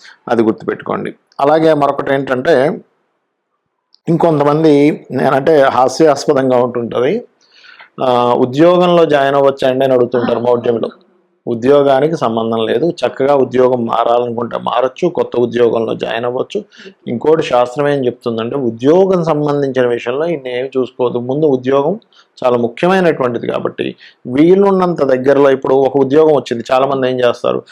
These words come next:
Speaker 1: "అమ్మో, ఈ నెలంతా సరిగ్గా లేవండి, నెక్స్ట్ మంత్ జాయిన్ అవుతా" అంటాడు. కంపెనీ వాడు మీకోసం ఎందుకు వెయిట్ చేస్తూ కూర్చుంటాడు? తొందరలో టక్మని రే-, రేపు ఉందా, ఎల్లుండి ఉందా, ఏది బాగుంది, వెంటనే జాయిన్ అవ్వాలి, కానీ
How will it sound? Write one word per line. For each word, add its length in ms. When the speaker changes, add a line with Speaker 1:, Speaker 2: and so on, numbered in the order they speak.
Speaker 1:
"అమ్మో, 240
ఈ 100
నెలంతా 440
సరిగ్గా 300
లేవండి, 320
నెక్స్ట్ 280
మంత్ 220
జాయిన్ 200
అవుతా" 240
అంటాడు. 260
కంపెనీ 340
వాడు 180
మీకోసం 340
ఎందుకు 180
వెయిట్ 220
చేస్తూ 220
కూర్చుంటాడు? 580
తొందరలో 640
టక్మని 380
రే-, 340
రేపు 200
ఉందా, 160
ఎల్లుండి 340
ఉందా, 280
ఏది 200
బాగుంది, 360
వెంటనే 500
జాయిన్ 240
అవ్వాలి, 280
కానీ 340